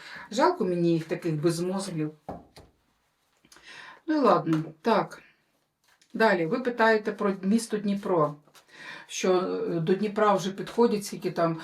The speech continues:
ну, в своїх коментарях ви пишете, хто каже, три кілометри кацапи стоять, хто каже, шість кілометрів. Я чого, цього, кажучи чесно, не знаю.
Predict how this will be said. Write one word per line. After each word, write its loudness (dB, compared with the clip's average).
ну, 0
в -6
своїх 0
коментарях -2
ви -4
пишете, -6
хто -6
каже, -4
три -2
кілометри -4
кацапи -4
стоять, -4
хто -6
каже, -4
шість -4
кілометрів. -6
Я 2
чого, 0
цього, -2
кажучи -4
чесно, -2
не 0
знаю. 2